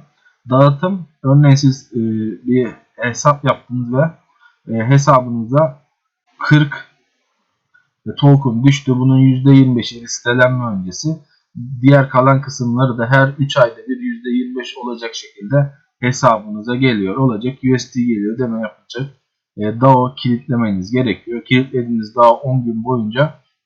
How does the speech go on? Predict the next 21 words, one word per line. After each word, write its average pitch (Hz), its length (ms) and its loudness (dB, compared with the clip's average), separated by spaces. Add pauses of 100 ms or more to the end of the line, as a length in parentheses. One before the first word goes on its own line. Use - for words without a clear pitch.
kilitli 135 340 0
kalacak. 135 540 2 (380)
Bu 147 380 2 (100)
kilitli 143 340 2
kaldığı 147 400 4
sürece 127 400 0
fiyatı 135 400 -4 (100)
artsa 131 280 -4
da 127 40 0
azalsa 131 540 2
da 143 260 -6 (200)
satış 156 380 -4 (300)
yapamıyorsunuz. 131 1080 0 (440)
Bu 156 140 -4
şekilde 123 460 0
burada 147 420 4
örnek 139 480 2
bir, - 440 0
e, - 260 -16
hesaplama 131 580 -2
var. 127 320 2